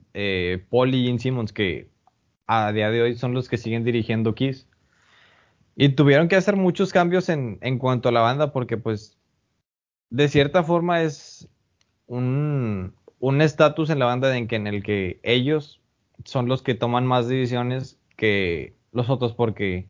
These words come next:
si mal no recuerdo, nunca estuvo un guitarrista durante más de diez años con la banda hasta del noventa y ocho para acá, que sí, que volvieron a maquillarse después de,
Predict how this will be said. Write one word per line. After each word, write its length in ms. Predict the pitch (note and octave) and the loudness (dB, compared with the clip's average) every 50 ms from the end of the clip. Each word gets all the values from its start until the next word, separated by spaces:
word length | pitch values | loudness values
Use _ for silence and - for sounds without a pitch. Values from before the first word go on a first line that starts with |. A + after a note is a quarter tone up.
| _ _ _ _ _ _ _ _ _ | _ _ _ _ _ _ _ _ _
si 220 | _ - - C3+ C3+ | _ -4 -2 0 2
mal 240 | C3+ C3 C3 C#3+ | 2 2 2 2
no 80 | D3+ D#3 | 0 0
recuerdo, 480 | E3 E3 - D#3+ D#3 D3+ D#3 E3 D#3 C#3+ | 0 0 0 0 0 0 0 -2 -2 -2
nunca 880 | C3 C3 B2+ B2+ B2+ A#2+ A2+ C#3+ C#3 C#3 C#3 C3+ C3 A#2+ A2 G2 - - | -2 -2 -2 -2 -2 -2 0 2 4 4 4 4 4 2 0 -2 -4 -4
estuvo 960 | A2+ A#2+ A2 A#2+ _ B2+ A#2+ A2+ A2+ B2 B2+ C3 B2+ B2+ A#2+ A#2 - - _ _ | -6 -6 -6 -6 _ -2 -2 0 0 2 2 2 2 2 0 -2 -6 -10 _ _
un 280 | A2+ A#2+ B2 B2 B2+ | -6 -4 -2 -4 -2
guitarrista 720 | B2+ C#3+ C#3 C#3 C3+ C3+ C#3+ C#3 C3+ - D3 C#3+ C#3 - _ _ - _ _ _ | -2 -2 0 0 2 2 2 -2 -2 -2 -2 -2 -2 -4 _ _ -20 _ _ _
durante 540 | A2+ A#2+ A#2+ B2 A#2+ A#2+ A#2 A2 - A#2 A2 | -8 -4 0 2 2 2 2 0 0 0 0
más 220 | A2 G#2+ A2 A2 | 2 2 0 0
de 80 | A2+ A#2+ | 0 0
diez 200 | A#2+ A#2+ A#2 B2 | 0 0 0 0
años 220 | A#2+ A#2 A#2+ A#2 | -2 -2 -2 -4
con 160 | A#2 B2 A#2+ | -2 -2 0
la 60 | A2+ | 2
banda 320 | A2 G#2+ A2 A2+ A#2 A#2+ A#2 | 2 2 2 2 2 2 2
hasta 400 | A2 A2 - - G2+ E2+ - - _ _ _ _ _ _ _ _ _ _ _ _ _ | 2 0 -2 -4 -4 -4 -4 -10 _ _ _ _ _ _ _ _ _ _ _ _ _
del 580 | A2 G#2+ A2+ A2 A2 G#2+ G#2 G#2 G#2 G2+ G2 - | 0 2 4 4 6 4 4 2 2 -2 -4 -4
noventa 540 | - A2 A2 G#2+ G#2 G#2 G#2 G2+ G2+ G#2 | -2 0 0 2 2 0 -2 -2 0 2
y 60 | G#2 G#2 | 2 2
ocho 200 | G#2+ G#2+ - C#3 | 0 -2 -4 -2
para 200 | D3+ C3 B2 A#2+ | -2 0 0 0
acá, 240 | A2+ C3 D3+ F3 - _ _ _ _ _ _ _ _ _ _ _ _ _ - G#2 | -2 -4 -8 -8 -10 _ _ _ _ _ _ _ _ _ _ _ _ _ -16 -6
que 960 | - A2 G#2+ G#2 G2+ G2+ G2+ G2 F#2+ F#2 F#2 F2+ F2 E2 D#2 D#2 C2 - - _ _ _ _ _ _ | 0 0 2 2 2 0 0 0 -2 -2 -2 -2 -2 -4 -4 -6 -8 -10 -14 _ _ _ _ _ _
sí, 240 | - - C#3+ C#3+ C#3+ | -4 0 0 0 2
que 140 | C#3+ C3+ | 4 4
volvieron 460 | A#2 A2 G#2+ G#2+ G#2 G#2 G#2 G#2+ A#2+ C#3 | 4 4 4 2 4 4 2 2 2 0
a 40 | C#3 | 0
maquillarse 540 | C#3 B2+ A#2 A2 A2 A2+ A#2 A2+ A#2 - D3 | 0 -2 -2 0 0 0 0 0 -2 -6 -6
después 480 | C3 A#2 G#2+ - - A2 A2 G#2+ G2+ | -6 -6 -8 -6 -4 -2 -2 -2 0
de, 380 | A2+ B2 B2 A#2+ A2+ A2 A2+ | 0 0 2 0 0 -2 -6